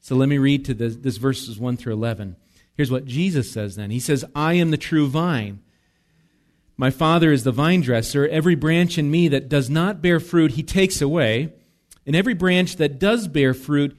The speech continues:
he prunes that it may, it may bear more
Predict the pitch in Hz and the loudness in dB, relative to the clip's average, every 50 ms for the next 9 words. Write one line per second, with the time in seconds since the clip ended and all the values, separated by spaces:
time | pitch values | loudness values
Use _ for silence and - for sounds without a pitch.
0 | _ _ _ - 208 202 202 202 - - - 214 214 190 165 147 147 156 165 139 | _ _ _ -4 -4 -4 -4 -6 -8 -6 -2 0 2 4 4 4 2 2 0 0
1 | 127 143 147 156 170 147 147 165 160 156 151 165 - - _ - 160 156 180 175 | 0 2 2 2 2 2 0 0 2 0 0 -4 -6 -12 _ -10 -6 -6 -4 0
2 | 165 156 147 127 120 120 - - 156 160 180 180 170 160 160 165 180 208 226 208 | 0 0 0 -2 -6 -6 -2 0 2 4 4 4 4 2 2 2 2 2 2 2
3 | 165 - | 0 -2